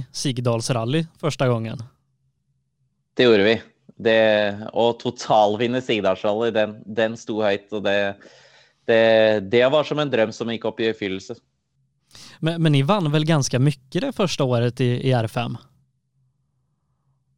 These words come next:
Speaker 2: Ja, eh, vi gjorde kanskje det.
Speaker 1: Ja, jeg, jeg, jeg, jeg tror det. I alla fall fyra segrar, eh, vad, vad jag kan hitta. Och så, så tror jag ni åker East Sweden Rally i, i Sverige också som,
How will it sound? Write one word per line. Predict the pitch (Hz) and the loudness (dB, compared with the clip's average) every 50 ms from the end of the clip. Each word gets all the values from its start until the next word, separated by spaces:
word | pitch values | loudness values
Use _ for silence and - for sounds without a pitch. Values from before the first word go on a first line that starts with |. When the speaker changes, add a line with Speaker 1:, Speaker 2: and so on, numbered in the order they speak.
| _ _ _ _ _ _ _ _ _ _ _ _ _ _ _ _ _ _ _ _ _ _ _ _ - | _ _ _ _ _ _ _ _ _ _ _ _ _ _ _ _ _ _ _ _ _ _ _ _ 2
Speaker 2:
Ja, | 131 165 214 247 240 - _ _ _ _ _ - 151 | 4 4 4 2 -2 -8 _ _ _ _ _ -12 -8
eh, | 151 151 143 | -6 -4 -2
vi | 147 143 | 0 2
gjorde | 131 110 107 107 | 2 2 2 0
kanskje | 123 117 117 - 143 | -2 -8 -6 -4 -2
det. | 160 220 254 - _ _ _ _ _ _ _ _ _ _ _ _ _ _ _ _ _ _ _ _ _ _ _ _ _ _ _ _ _ _ - - | -2 -2 -4 -6 _ _ _ _ _ _ _ _ _ _ _ _ _ _ _ _ _ _ _ _ _ _ _ _ _ _ _ _ _ _ -8 -4
Speaker 1:
Ja, | 139 165 190 208 180 170 | -4 -4 -2 -2 -2 0
jeg, | 180 180 180 175 | 0 0 0 -2
jeg, | 175 170 - | -4 -4 -4
jeg, | 175 175 180 180 | -4 -4 -4 -4
jeg | 175 165 | -6 -6
tror | - 170 175 202 220 190 | -4 -4 -4 -4 -2 -2
det. | 139 123 127 | -2 -2 -2
I | 135 147 | -2 -2
alla | 156 151 | -2 -2
fall | - 170 160 160 | -2 -2 -2 -4
fyra | - - 214 185 143 127 123 147 180 | -4 -6 -6 -4 -2 0 0 0 0
segrar, | - - 185 151 127 123 123 120 123 | 0 -2 -4 -4 -2 -2 -2 -2 0
eh, | 131 131 131 | -2 -2 -2
vad, | 127 135 135 127 131 135 131 | -2 -2 -2 -2 -4 -4 -4
vad | 131 135 131 | -4 -4 -4
jag | 120 117 | -4 -2
kan | - 127 135 | -2 -2 -2
hitta. | 131 - - 123 117 | -2 -2 -4 -4 -2
Och | 120 123 - | -2 -2 0
så, | 151 147 147 139 - - - - - - _ | 0 0 -2 -2 -6 -12 -20 -20 -20 -20 _
så | - - 160 | -10 -10 -8
tror | - - 214 202 175 165 | -4 -2 0 2 2 2
jag | 156 | 2
ni | 160 160 | 2 2
åker | 156 143 131 123 - - 151 143 139 131 135 135 131 - - _ _ _ | 2 2 0 0 -2 -2 -2 0 0 0 -2 -4 -4 -6 -12 _ _ _
East | - 156 147 - - - | -4 -4 -4 -4 -4 -6
Sweden | - - 151 135 127 131 131 135 | -6 -4 -2 -2 0 2 2 2
Rally | 135 120 113 117 135 160 | 2 2 0 0 0 0
i, | 170 165 156 156 151 - | 0 0 0 -2 -2 -4
i | 147 | -6
Sverige | - - 143 120 113 123 151 196 | -4 -2 -2 0 0 0 0 -2
också | 208 147 - - - 131 123 | -2 -4 -4 -4 -4 -4 -4
som, | - - 135 135 131 131 131 131 120 123 | -4 -4 -4 -2 -2 -2 -2 -4 -6 -8